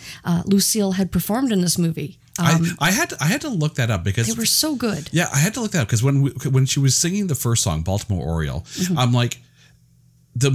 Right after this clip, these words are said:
Speaker 2: the voice. You know how sometimes when, you know, the, there's a singer on screen and the voice doesn't match it, like, it just doesn't fit, right? And I had to look this up. So it wasn't Nancy Travis singing, you know. So it was a singer by the name of Eleni Mandel.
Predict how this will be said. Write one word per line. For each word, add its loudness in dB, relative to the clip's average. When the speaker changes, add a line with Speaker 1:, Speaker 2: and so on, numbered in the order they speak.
Speaker 2:
the 4
voice. 0
You 2
know 2
how 0
sometimes 0
when, 0
you 0
know, -2
the, -4
there's -2
a -2
singer 0
on -2
screen -2
and 0
the -2
voice -2
doesn't -2
match -2
it, -10
like, -2
it 0
just 0
doesn't -4
fit, -6
right? -4
And 0
I 2
had -2
to -4
look 0
this -2
up. -8
So 2
it 0
wasn't 2
Nancy 0
Travis 0
singing, -6
you -2
know. -2
So 2
it 4
was 2
a 0
singer -2
by 0
the 4
name 4
of 0
Eleni 2
Mandel. 0